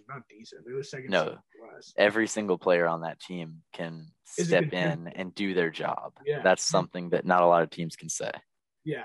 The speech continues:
Speaker 1: and Cam Johnson as well. I love Cam Johnson. He had a great rookie season.
Speaker 2: I like Cam Johnson a lot. And then, uh,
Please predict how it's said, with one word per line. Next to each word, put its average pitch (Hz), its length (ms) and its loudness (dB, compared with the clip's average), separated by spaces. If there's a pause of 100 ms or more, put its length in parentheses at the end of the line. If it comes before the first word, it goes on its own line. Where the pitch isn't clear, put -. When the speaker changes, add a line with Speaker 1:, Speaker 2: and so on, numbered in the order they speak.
(100)
Speaker 1:
and 160 320 -2
Cam 202 320 0
Johnson 156 440 -4
as 123 120 -14
well. 143 340 -8
I 160 60 -4
love 156 240 -4
Cam 113 260 -12
Johnson. 110 320 -20
He 151 60 -6
had 160 120 -2
a 127 60 -4
great 127 320 -8
rookie 120 220 -14
season. - 160 -6
Speaker 2:
I 90 80 4
like 101 240 6
Cam 90 240 0
Johnson 90 360 0
a 80 100 -2
lot. 87 340 2
And 98 140 0
then, 95 180 4
uh, 87 400 0